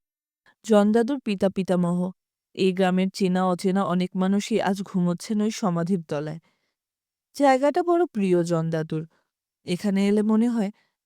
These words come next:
তার চেনা যেসব মানুষ ঘুমোচ্ছেন ওই সমাধির নিচে,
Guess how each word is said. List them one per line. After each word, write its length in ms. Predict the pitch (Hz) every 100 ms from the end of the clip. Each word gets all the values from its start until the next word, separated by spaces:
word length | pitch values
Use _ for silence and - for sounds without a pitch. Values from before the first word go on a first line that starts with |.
| _
তার 160 | 311 302 -
চেনা 320 | 240 220 220
যেসব 320 | 240 233 294
মানুষ 480 | 254 202 185 202 -
ঘুমোচ্ছেন 560 | 226 233 233 - 196
ওই 100 | 208
সমাধির 480 | 220 202 180 175 214
নিচে, 320 | 214 208 170